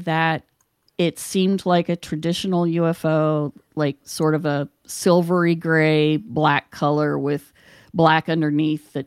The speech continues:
you know, sucked living beings up into it. I thought that was so cool. But then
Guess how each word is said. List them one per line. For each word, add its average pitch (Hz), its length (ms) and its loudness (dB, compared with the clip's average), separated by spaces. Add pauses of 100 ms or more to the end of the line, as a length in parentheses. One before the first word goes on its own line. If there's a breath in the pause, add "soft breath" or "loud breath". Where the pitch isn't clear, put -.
(160)
you 170 120 -2
know, 143 120 -4
sucked - 580 -4 (560)
living 170 400 4
beings 160 600 4
up 151 180 -2
into 151 460 -2
it. - 180 -12 (880)
I 175 80 -10
thought 180 200 2
that - 180 4
was 151 140 -4
so 160 320 -2
cool. 160 580 0 (720)
But 170 260 4
then 175 580 4